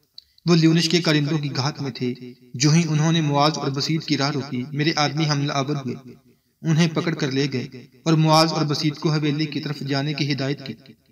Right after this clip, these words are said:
अब तक मेरे मुसल्ला जवान ल्यूनिश के आदमियों का खात्मा करने के बाद उन्हें किसी गहरी खाई में फेंकने के बाद ऊपर मट्टी डाल चुके होंगे। यहाँ तक कहने के बाद बतरूश रुका, दम लिया। फिर दोबारा वो काब बिन आमिर की तरफ देखते हुए वो कह रहा था,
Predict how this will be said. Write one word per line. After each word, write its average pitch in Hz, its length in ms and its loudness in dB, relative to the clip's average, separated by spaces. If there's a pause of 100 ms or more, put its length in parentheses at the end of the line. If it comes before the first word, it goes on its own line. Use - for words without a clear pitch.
(420)
अब 160 200 2
तक 170 140 0
मेरे 156 240 4
मुसल्ला 156 400 2
जवान 139 460 -2
ल्यूनिश 151 260 0
के 170 120 0
आदमियों 147 420 -2
का 143 120 -2
खात्मा 151 320 -2
करने 143 300 -6
के 131 140 -6
बाद 123 340 -8
उन्हें 156 180 -2
किसी 151 240 -4
गहरी 143 300 0
खाई 139 280 -2
में 147 200 -4
फेंकने 143 320 -4
के 135 120 -6
बाद 127 280 -6
ऊपर 151 240 -4
मट्टी 147 280 -4
डाल 135 200 -2
चुके 147 240 -8
होंगे। 123 280 -6 (1040)
यहाँ 165 240 6
तक 170 100 0
कहने 160 320 0
के 156 140 -2
बाद 147 240 2
बतरूश 147 400 -4
रुका, 127 300 -2
दम 143 280 -2
लिया। 127 200 -4 (540)
फिर 170 100 2
दोबारा 151 380 4
वो 147 140 0
काब 147 280 4
बिन 165 140 2
आमिर 151 260 -2
की 147 140 -4
तरफ 151 260 -6
देखते 143 320 -2
हुए 151 160 0
वो 143 120 -2
कह 139 180 -4
रहा 139 220 -4
था, 139 420 -16